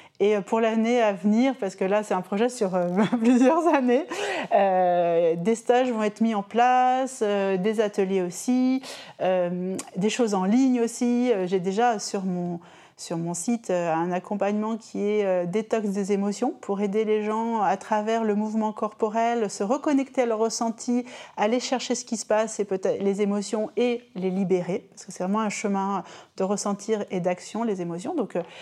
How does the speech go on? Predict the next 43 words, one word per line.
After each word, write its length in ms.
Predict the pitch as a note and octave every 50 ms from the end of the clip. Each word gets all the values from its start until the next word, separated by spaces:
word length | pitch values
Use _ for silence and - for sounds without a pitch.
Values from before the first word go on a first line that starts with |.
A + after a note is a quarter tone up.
| - - - - _ -
il 20 | F#3+
y 40 | F3+
a 40 |
déjà 260 | F3 F3 F3 F3+ A#3+ B3
ce 140 | B3 -
parcours-là 720 | G#3 - - G#3+ G#3+ - - - A3+ G3+ G3+ F3+ E3 F3+ G3
et 40 | F#3
puis 200 | F#3+ - F#3+ F3+
vraiment 300 | F#3 G3 G#3 A#3 C#4 C4
plein 240 | C4+ - C4+ D4
de 80 | D4 D4
projets. 400 | - - B3+ B3 A3+ A3 F3+ F#3 - - - - _ -
Mais 60 | G3
là, 120 | A#3 C#4
tout 100 | C4 D4
de 60 | B3+
suite, 340 | - - C4+ C4+ C4+ - -
euh, 160 | A3 G3 F#3+ G3
c'est 300 | F#3+ - - G3 F#3 F3+
vraiment, 500 | F#3 F3 G3+ G#3+ G#3+ G#3+ A3+ A#3 A#3 A3
euh, 120 | G3+ G3 G3 - - - _ - -
parler 320 | B3 A#3+ B3 C4 C4+ C4+
de 100 | A#3 B3+ B3
mes 200 | A#3 A#3+ A3+ A#3
accompagnements, 640 | A3+ A3+ - A3+ G#3 A3 G#3 G#3 G#3+ G#3+ G#3+ A3 A3+
de 100 | A3 G#3+ F#3+ - - -
la 100 | F#3 F#3
structure 460 | - - - A3+ - - - B3+ -
que 100 | - A#3 G#3
j'ai 140 | G3+ G#3+
créée, 340 | G#3+ - - - G3+ G#3+ A3+
comment 300 | A3 - A#3 A3+ A3+ A#3
j'accompagne 420 | A3 A3+ G#3+ G#3+ G#3 G3+ G3+ G3 G3
les 100 | G3+ G3
gens 80 | G3 G3+
avec 240 | G3 F#3+ F#3 -
le 80 | G3+ F#3
miroir 500 | F#3 F3+ F3+ F3 F3 F3 G3 A#3 B3 C4 B3 - - - - - - - _ -
et 100 | E3+ E3+
développer 460 | E3 F#3+ G3 F#3 F3+ F3 E3+ - G#3
cette 240 | G3+ - G3 F#3 -
notion, 460 | G3 F#3 F3 - - A3+ A3+ G#3+ G3+
euh, 60 | G3